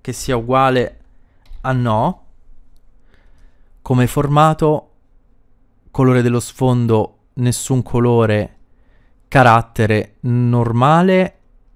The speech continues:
e colore automatico. Ok, ok. Andiamo a controllare nella nostra formattazione condizionale, gestisci regole.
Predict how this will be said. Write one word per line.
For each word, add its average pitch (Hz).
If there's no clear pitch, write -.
e -
colore 131
automatico. 110
Ok, 120
ok. 120
Andiamo 175
a 160
controllare 143
nella 131
nostra 131
formattazione 123
condizionale, 113
gestisci 120
regole. 120